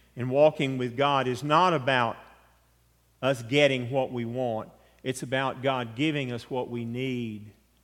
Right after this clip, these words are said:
to become the full people of God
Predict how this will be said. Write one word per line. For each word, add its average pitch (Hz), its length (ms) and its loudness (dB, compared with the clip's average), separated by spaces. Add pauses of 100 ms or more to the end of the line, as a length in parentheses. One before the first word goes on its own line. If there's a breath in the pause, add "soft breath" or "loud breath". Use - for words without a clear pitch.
to 123 100 -8
become 117 760 -6
the 120 100 -8
full 131 400 -4
people 123 460 -8
of 107 140 -10
God 113 420 -2